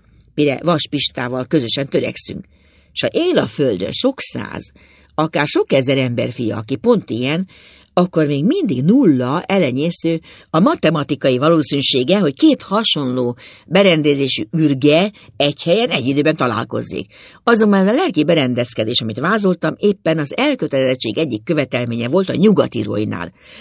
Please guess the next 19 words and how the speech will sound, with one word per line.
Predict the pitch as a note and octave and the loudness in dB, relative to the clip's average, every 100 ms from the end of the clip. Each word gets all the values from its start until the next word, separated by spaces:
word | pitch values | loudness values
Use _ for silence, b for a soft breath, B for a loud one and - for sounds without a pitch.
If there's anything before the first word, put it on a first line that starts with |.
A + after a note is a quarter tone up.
| B | B
A | B | B
találkozásunk | - D#3 D3+ D3 D3 C3+ D3+ | 0 4 4 2 0 0 0
nem | C4 E4 | -2 -2
volt | C3+ | -4
matematikai | B2 B2 A#2 A#2+ A#2+ A#2 B2+ | -4 -4 -2 -2 -4 -6 -4
csoda, | B2 B2+ A#2+ C#3 - G#4 G#4 | -4 -4 -4 -4 -2 2 2
én | |
már | D#3+ A#2+ | 2 -2
zölden, | B2 G3 C4+ G#3 D3 C3+ - | -2 2 4 4 2 0 0
éretlenül | G#3+ F#3 D#3+ D3 C3 | 4 4 2 -2 0
törik | F3+ D#3+ | 2 2
szakad, | - C#3 - C3+ b b | 0 -6 -4 -6 b b
a | C3 | 4
nyugathoz | F#3 E3 B2+ B2+ | 6 6 2 -2
akartam | C#3+ D3 C3 B2+ | -4 -2 -4 -4
tartozni, | C3 B2+ A#2 A2+ A#2 | -2 -2 -2 -6 -6
közben | C3+ C#3 D3+ | -2 0 2
jól | A3+ | 0
tudtam, | F#3 C3+ - C#3+ D#3+ | 0 -6 -4 -2 -2